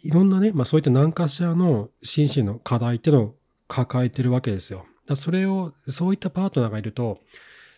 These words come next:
ついついこう、支えたくなるんですよね。その、僕が聞いた話だと、その、女性が支えるケースがすごい多かったですけど、こう、ついついこう、支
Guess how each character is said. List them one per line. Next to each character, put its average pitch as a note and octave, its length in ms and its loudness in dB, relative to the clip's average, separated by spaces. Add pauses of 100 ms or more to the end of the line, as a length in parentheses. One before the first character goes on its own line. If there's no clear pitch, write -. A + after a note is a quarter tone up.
(160)
つ - 160 -2
い G#3+ 60 2
つ C#3 120 -4
い A2 100 -4
こ G#2 220 -6 (160)
う、 - 40 -20
支 - 160 -2 (140)
え G3 100 4
た G3+ 100 0
く E3 120 2
な E3+ 100 4
る E3+ 100 0
ん G#2+ 60 -4
で G2 80 -8
す - 100 -14
よ G2+ 60 -8
ね。 C#3+ 300 -6
そ - 180 -12
の、 F#2+ 180 -8 (880)
僕 A#2+ 200 -4
が C#3+ 60 2
聞 D#3 100 -2
い - 20 -6
た D3+ 80 2
話 D3 160 0
だ E3 100 0
と、 G2 100 -12
そ G#2 120 -10
の、 G2 200 -8 (160)
女 A#2+ 140 -4
性 C3+ 200 -2
が B2+ 80 0
支 - 240 -6
え C3+ 80 0
る B2+ 80 -2
ケ D3 120 -2
ー - 20 0
ス C3+ 100 -8
が G2 60 -8
す A2+ 120 -10
ご A2 60 -4
い - 20 -6
多 A2+ 40 -6
か A2 120 -10
っ - 20 -8
た - 100 -10
で F#2 60 -6
す - 80 -14
け A#2+ 100 -14
ど、 A#2 200 -4 (640)
こ A2+ 140 -8
う、 A2 40 -6
つ - 180 -4
い G#3 60 0
つ B2+ 140 -8
い G#2+ 60 -8
こ G#2+ 240 -10 (180)
う、 - 40 -20
支 - 140 -2